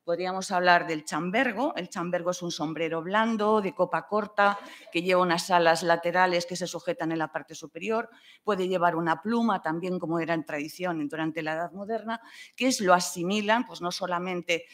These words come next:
los, eh, la Legión Española, sino que anteriormente a la Legión, pues, los vemos, eh, portados por los que van a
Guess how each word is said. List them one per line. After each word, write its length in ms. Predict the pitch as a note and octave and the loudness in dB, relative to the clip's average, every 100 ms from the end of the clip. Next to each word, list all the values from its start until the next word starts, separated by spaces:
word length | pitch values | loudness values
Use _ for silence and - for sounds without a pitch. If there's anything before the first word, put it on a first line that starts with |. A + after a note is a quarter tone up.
| - - | -20 -12
los, 400 | - E3 E3 - | -2 2 2 -2
eh, 200 | D#3+ D#3+ D3+ | -6 -2 -2
la 120 | E3+ | -2
Legión 300 | D#3+ - F3 | -4 -8 -8
Española, 440 | - D#3+ A#3 A#3+ | -8 -8 -6 -4
sino 240 | G3 F3+ E3 | -6 -8 -8
que 80 | |
anteriormente 560 | E3 E3+ E3 E3 E3+ E3 | -6 -6 -6 -6 -6 -4
a 60 | F3 | -2
la 80 | |
Legión, 400 | E3+ F3 G#3+ G3+ | -2 -4 -4 -2
pues, 100 | G3+ | -2
los 180 | F3 D#3+ | -6 -6
vemos, 360 | E3 E3+ F3 - - - - | -4 -2 -2 -4 -14 -16 -4
eh, 320 | - E3+ E3 D#3+ | 2 4 4 2
portados 460 | F#3 - F#3 F#3 F#3 | 0 2 2 2 0
por 180 | E3+ | -4
los 160 | E3 D#3 | -4 -8
que 100 | D#3+ | -8
van 180 | D#3+ E3+ | -4 -2
a 140 | E3+ | -2